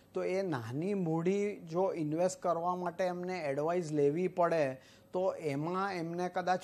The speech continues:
પરવડે જ નહીં કે ફાઇનાન્શિયલ એડવાઇઝરની ફી એ ચૂકવી શકે. તો આવા, આવી પરિસ્થિતિમાં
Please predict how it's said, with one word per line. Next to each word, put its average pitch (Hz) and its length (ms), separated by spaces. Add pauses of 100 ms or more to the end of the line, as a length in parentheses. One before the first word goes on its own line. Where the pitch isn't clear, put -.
(100)
પરવડે 170 520
જ 185 40
નહીં 165 380
કે 170 200
ફાઇનાન્શિયલ 156 680
એડવાઇઝરની 156 720
ફી 160 380
એ 160 100
ચૂકવી 160 440
શકે. 123 400 (440)
તો 190 160
આવા, 185 840 (140)
આવી 151 420
પરિસ્થિતિમાં 180 1200